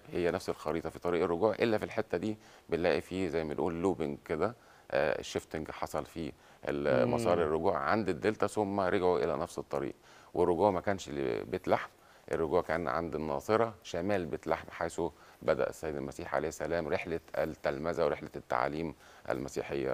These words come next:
Speaker 1: آه،
Speaker 2: والفكرة ابتدت عند البابا شنودة، صح؟
Speaker 1: ال-،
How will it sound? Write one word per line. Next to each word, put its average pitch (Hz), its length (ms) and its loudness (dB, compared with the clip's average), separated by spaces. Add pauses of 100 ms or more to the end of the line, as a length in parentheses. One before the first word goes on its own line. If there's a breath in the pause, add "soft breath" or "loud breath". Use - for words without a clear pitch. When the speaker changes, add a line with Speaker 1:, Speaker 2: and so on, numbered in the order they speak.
(100)
Speaker 1:
آه، 57 320 -2
Speaker 2:
والفكرة 190 460 2
ابتدت 160 720 0
عند 107 480 -2
البابا 117 300 -4
شنودة، 90 340 -10 (140)
صح؟ 170 120 -2 (340 loud breath)
Speaker 1:
ال-، 78 640 4